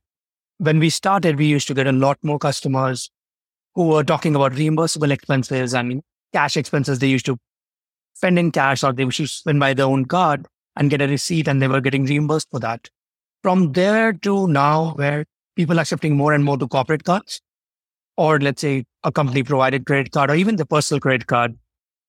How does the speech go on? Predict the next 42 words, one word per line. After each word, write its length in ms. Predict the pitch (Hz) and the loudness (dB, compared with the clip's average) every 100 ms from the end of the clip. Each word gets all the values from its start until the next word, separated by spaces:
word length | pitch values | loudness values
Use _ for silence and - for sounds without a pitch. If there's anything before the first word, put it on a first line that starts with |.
| _ | _
to 60 | 165 | 2
make 220 | 160 156 | 2 2
those 140 | 151 151 | 2 0
expenses 800 | - 208 202 143 117 113 - _ _ _ _ _ _ _ _ _ _ - | -2 -2 -2 -2 -6 -8 -14 _ _ _ _ _ _ _ _ _ _ -4
so 160 | 202 185 | 0 2
that 280 | 185 175 - _ _ _ _ - | 2 0 -4 _ _ _ _ -4
your 200 | 170 170 | 0 2
reimbursable 580 | 190 190 185 - 156 151 | 2 2 0 0 -2 -2
expenses 540 | - - 147 151 - | -4 -4 -4 -4 -6
keep 200 | - 147 | -2 -2
reducing. 580 | 139 123 143 - 110 104 - _ _ _ _ _ | 0 0 0 -2 -8 -12 -18 _ _ _ _ _
So 80 | 147 | 0
that 100 | 147 | 0
the 60 | 135 | 2
com-, 280 | 156 143 151 | 0 -2 -2
you 140 | 156 | 0
know, 60 | 147 | 2
at 100 | 139 | 2
the 80 | |
end 100 | 143 143 | 0 0
of 100 | 135 | -2
your 80 | |
closing 280 | 127 139 131 | 0 -2 -2
book 140 | 156 - | -8 -4
cycle, 220 | 185 175 | -2 0
you're 100 | 165 | 0
just 140 | 156 | 0
matching 260 | 143 131 123 | -2 -2 -6
statements. 460 | - 139 143 127 | -2 -2 0 0
You're 100 | 131 | 2
not 160 | 131 135 - | 2 0 -2
figuring 280 | 135 135 | 0 2
out 220 | 127 127 - - _ - | 2 0 -8 -20 _ -2
how 100 | 156 | 2
much 180 | 156 123 | 2 2
do 100 | 147 | 0
you 80 | |
need 180 | 139 123 | 0 -2
to 140 | 139 113 - | -6 -6 0
pay 160 | 170 | 2
that 160 | 156 123 | 2 0
employee 440 | 110 110 101 101 | 0 -2 -4 -6